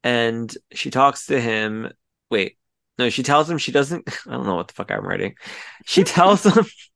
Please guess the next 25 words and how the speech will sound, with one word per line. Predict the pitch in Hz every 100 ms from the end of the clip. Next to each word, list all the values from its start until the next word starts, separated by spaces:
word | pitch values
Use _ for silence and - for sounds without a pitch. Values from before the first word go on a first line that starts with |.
| _ _
<laughs> | 190 262 320 403
she | 226 180
tells | - 170 156 190
him | 196 185
that | 135
she | - 139
doesn't | 139 135 160
care | - 135 117 -
if | 120 -
anybody | 165 214 233 214
ever | 165 147
speaks | 139 147 131
to | 139
her | 123 110
again, | 104 123 104 98 - - - -
but | 131
she'll | 135
never | 123 120 127 143
turn | - 120 110
to |
him | 110 104
for | 110
solace | - 101 101 107 -
or | - 101
support, | - - 92 78